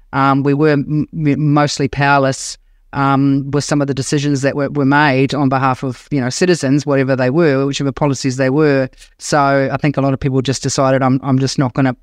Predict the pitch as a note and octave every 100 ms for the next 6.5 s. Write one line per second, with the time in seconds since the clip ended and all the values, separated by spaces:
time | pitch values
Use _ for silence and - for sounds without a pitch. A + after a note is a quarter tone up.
0 | _ _ _ _ E3 C#3 B2+ C#3 B2 A2+
1 | C#3 - D#3 B2+ C3+ C3+ B2+ D#3+ D3 -
2 | _ _ _ _ G3 G#3 A#3 G#3 F#3 F3
3 | D3 D#3 C#3+ C#3+ B2+ D3 C3 C3+ B2+ C3+
4 | - C3 C3 C#3+ A#2 B2+ B2+ - B2+ C3
5 | C3+ C3 B2+ C3+ B2+ B2+ C#3 B2+ B2 A#2+
6 | C#3 C3+ C3 C3